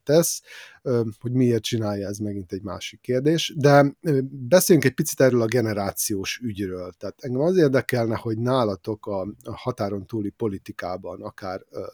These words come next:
Szlovákiában, akár Romániában lezajlott egy ilyen generációváltás, egy teljes körű generációváltás az utóbbi,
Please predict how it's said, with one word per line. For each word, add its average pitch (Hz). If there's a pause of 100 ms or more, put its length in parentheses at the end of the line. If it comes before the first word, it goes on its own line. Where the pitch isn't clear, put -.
(280)
Szlovákiában, 98
akár 98
Romániában 104 (460)
lezajlott 135
egy 107
ilyen 104
generációváltás, 98
egy 98
teljes 110
körű 107
generációváltás 101
az 110
utóbbi, 101